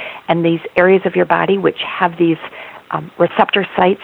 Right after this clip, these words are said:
to estrogen, progesterone are now likely to have some changes as a result of menopause, and it might be joints, sleep, brain, skin. But the area that is most significantly affected over time as a result of menopause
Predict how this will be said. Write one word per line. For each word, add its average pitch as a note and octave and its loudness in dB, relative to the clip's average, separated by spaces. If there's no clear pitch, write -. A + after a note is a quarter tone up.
to E3 -2
estrogen, F3+ -2
progesterone F3 0
are F3 2
now F3 2
likely F3 0
to F#3+ -6
have F3 0
some F3 2
changes G#4 4
as D#3+ 4
a E3+ -2
result D3+ 0
of D#3 -4
menopause, D#3 0
and E3+ 2
it F#3 -2
might F#3 0
be G3+ -2
joints, G#3+ -2
sleep, F#3 2
brain, F3 2
skin. E3 4
But D#3 4
the G3 2
area G3+ 4
that F3+ 2
is E3+ 4
most A#3+ 4
significantly F3+ 0
affected D#3+ -2
over D#3+ 2
time D#3+ 0
as D#3+ 2
a E3 -2
result D3+ 0
of D3+ -2
menopause D#3 2